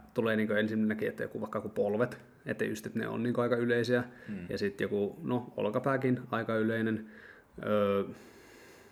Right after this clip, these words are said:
Speaker 1: jotain, no periaatteessa kyljet, <laughs> ja sitten, öö, joskus tuolla, niinku,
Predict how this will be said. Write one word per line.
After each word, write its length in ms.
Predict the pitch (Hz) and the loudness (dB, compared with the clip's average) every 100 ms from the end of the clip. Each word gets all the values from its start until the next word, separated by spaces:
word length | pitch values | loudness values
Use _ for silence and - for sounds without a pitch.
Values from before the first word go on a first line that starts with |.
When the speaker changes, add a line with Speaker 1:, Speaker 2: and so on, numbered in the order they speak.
| - - - 117 | -20 -18 -8 -6
Speaker 1:
jotain, 360 | 107 104 101 - - - | -4 -4 -6 -10 -12 -2
no 140 | 123 | 0
periaatteessa 400 | 123 110 110 107 | 2 0 0 -4
kyljet, 460 | - 107 113 123 - - - | -2 0 4 4 2 -8 -8
<laughs> 240 | 113 139 127 | 0 2 4
ja 140 | 104 - | 2 0
sitten, 400 | 107 - 107 98 - - - - - | -4 0 2 0 -4 -16 -18 -14 -8
öö, 460 | 104 98 98 95 - - - - - - - - | -6 -4 -2 -2 -4 -10 -20 -20 -20 -20 -10 -2
joskus 320 | 107 - 107 | -2 0 -2
tuolla, 300 | 110 101 101 | 0 0 0
niinku, 220 | 110 104 | -2 -4